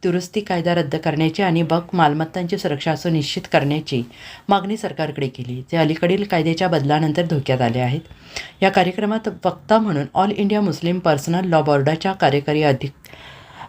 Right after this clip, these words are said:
समितीचे सदस्य प्राध्यापक मोनिसा बुशरा अबिदी यांनी एएस फंक्शन हॉल पुसद येथे सात मे दोन हजार पंचवीस रोजी आयोजित पत्रकार परिषद पत्रकारांना संबोधित केलं. नवीन संशोधन कायद्याच्या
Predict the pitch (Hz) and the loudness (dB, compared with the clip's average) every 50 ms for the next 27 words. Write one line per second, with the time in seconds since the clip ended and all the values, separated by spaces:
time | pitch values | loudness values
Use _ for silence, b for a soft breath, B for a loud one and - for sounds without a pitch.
0 | - - 190 180 190 190 226 214 214 220 208 202 175 151 170 160 160 - - 135 | 0 2 2 2 4 2 2 4 4 4 4 4 2 2 2 0 -2 -4 -6 -6
1 | 113 - - _ - 175 175 165 - 190 180 214 208 - 180 170 165 175 170 175 | -6 -6 -6 _ 0 0 2 2 2 0 0 0 -2 0 2 2 2 2 2 4
2 | 208 202 180 170 156 - 170 175 170 165 147 160 - 175 180 170 151 147 151 165 | 2 2 2 2 0 0 2 2 2 4 2 0 0 2 2 2 2 2 0 -2
3 | - - - 190 202 202 185 185 180 - - 170 147 139 - 170 160 139 - 175 | -2 -2 -2 -2 0 2 0 -2 -2 0 0 0 2 2 2 0 0 2 4 2
4 | 185 185 185 - 156 - - 160 160 165 160 190 190 208 220 B B B B B | 2 4 2 0 0 2 2 2 2 0 0 2 0 0 0 B B B B B
5 | B B - 226 214 214 214 226 226 202 190 170 175 170 170 170 185 185 180 - | B B 2 4 4 4 2 0 0 2 2 0 2 0 0 2 0 0 2 2
6 | 160 151 143 170 160 - 175 175 170 208 196 165 147 143 143 170 170 - 170 - | 0 0 0 -2 -2 -2 -2 0 2 2 2 2 2 2 0 -4 -2 -2 -2 0
7 | 170 165 - 196 196 196 - 143 135 - 165 160 - - 151 - 160 165 - 196 | 0 2 2 0 2 2 0 0 0 0 -2 -2 -2 -4 -2 0 -2 2 2 2
8 | 131 139 135 151 165 165 - 160 135 123 127 - 123 120 - - - 120 123 117 | 2 4 2 2 0 2 2 2 4 4 2 2 0 -4 -4 -4 -4 -2 -2 -2
9 | 120 - B B B B B B B B B B 190 190 180 214 247 269 - 254 | -4 -4 B B B B B B B B B B 2 2 4 4 2 0 2 0
10 | 240 220 226 233 220 233 233 240 233 196 170 156 170 165 165 190 | 0 2 2 0 2 2 2 4 2 2 2 2 -2 -2 -2 -4